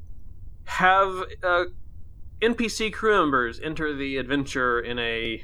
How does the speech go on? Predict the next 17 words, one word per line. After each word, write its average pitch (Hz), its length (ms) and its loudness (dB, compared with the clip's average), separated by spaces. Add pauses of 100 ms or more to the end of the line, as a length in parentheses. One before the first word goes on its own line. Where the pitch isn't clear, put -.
(220)
more, 127 180 2
like, 113 260 0
significant 120 580 -4
mechanical 139 560 0
way, 120 400 2 (520)
uh, 123 160 2
a 123 80 0
certain 131 320 2
number 127 340 2
of 117 120 -2
times 117 560 0
over 120 180 -4
the 110 100 -4
course 113 600 -4
of 110 240 0 (100)
a 104 160 -8
mission. 110 680 -6